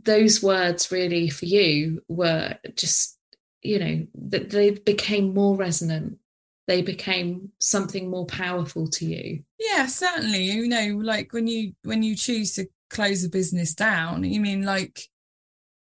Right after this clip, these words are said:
Speaker 2: I've always just been really, I think when you, when you're in flow, like, when I wanted to sell my magazine,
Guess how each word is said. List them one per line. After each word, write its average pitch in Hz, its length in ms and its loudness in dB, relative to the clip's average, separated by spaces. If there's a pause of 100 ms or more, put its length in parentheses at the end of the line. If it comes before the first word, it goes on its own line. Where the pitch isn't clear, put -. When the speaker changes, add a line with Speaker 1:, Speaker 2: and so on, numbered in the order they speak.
(120)
Speaker 2:
I've 269 220 0
always 285 260 2
just - 220 -4
been 185 180 0
really, 170 560 0 (1080)
I 214 60 0
think 247 200 0
when 247 140 4
you, 226 140 0 (200)
when 226 220 2
you're 226 180 2
in 220 160 4
flow, 190 760 0 (120)
like, 190 380 0
when 202 140 -2
I 202 40 0
wanted 202 260 -2
to 180 80 -2
sell 190 240 0
my 180 140 0
magazine, 185 720 -2